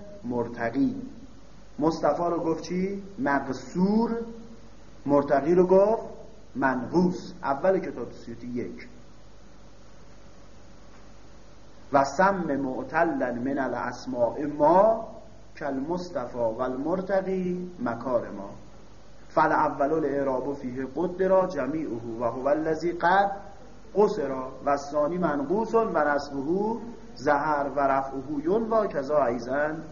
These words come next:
یجر. یا صحیح هست یا معتل، دو قسم، مثل غلام و مثل، بگید، رامن و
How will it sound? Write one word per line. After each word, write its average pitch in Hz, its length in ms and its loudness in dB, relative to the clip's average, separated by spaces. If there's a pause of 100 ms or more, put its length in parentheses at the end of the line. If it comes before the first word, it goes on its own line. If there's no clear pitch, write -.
(100)
یجر. 101 240 -10 (2250)
یا 220 420 8 (180)
صحیح 220 420 -2
هست 220 360 -2
یا 165 180 0
معتل، 101 460 -10 (1400)
دو 143 100 0
قسم، 107 340 -10 (760)
مثل 143 300 0
غلام 165 760 6 (360)
و 135 120 6
مثل، 190 480 4
بگید، 127 340 0 (760)
رامن 160 560 6
و 196 140 2